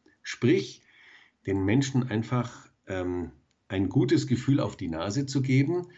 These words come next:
oder aus Scho-, aus, aus Händlersicht, äh, ich finde, die Nase des Shoppers, die gehört schlicht und einfach gemanagt. Jetzt kann man sich drüber streiten, in welche Richtung, mit welcher Technologie, mit welcher Strategie. Da kann man sich über alles jetzt, äh, äh, trefflich, kann, kann man sich da austauschen.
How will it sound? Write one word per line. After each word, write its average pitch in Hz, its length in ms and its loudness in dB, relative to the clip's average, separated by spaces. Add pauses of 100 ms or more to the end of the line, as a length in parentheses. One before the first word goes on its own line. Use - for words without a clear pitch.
(180)
oder 131 260 4
aus - 160 -6
Scho-, 143 200 -4
aus, 98 300 -6
aus 85 240 -10
Händlersicht, 143 720 0 (440)
äh, 107 180 0
ich - 220 -6
finde, 180 560 0 (160)
die 110 80 2
Nase 139 540 -2
des 156 240 -4
Shoppers, - 720 -4 (500)
die 101 80 -4
gehört 107 460 0 (200)
schlicht 131 380 0
und 123 100 0
einfach 101 320 -4
gemanagt. 82 720 -4 (640)
Jetzt - 140 -2
kann 185 120 2
man - 80 4
sich 160 120 0
drüber 127 260 2
streiten, 127 480 -2
in 120 200 2
welche 90 260 -2
Richtung, 151 600 4
mit 110 160 2
welcher 98 240 -2
Technologie, 110 880 0
mit 123 180 4
welcher 101 220 -2
Strategie. 135 800 2
Da 127 100 4
kann 147 160 0
man 151 100 4
sich 143 140 0
über 117 240 0
alles 170 260 2
jetzt, 147 400 -2
äh, 120 160 2
äh, 120 320 -4
trefflich, 135 520 -2
kann, 117 300 -2
kann 120 120 2
man 113 120 4
sich 101 180 -2
da 110 120 -2
austauschen. 175 640 -2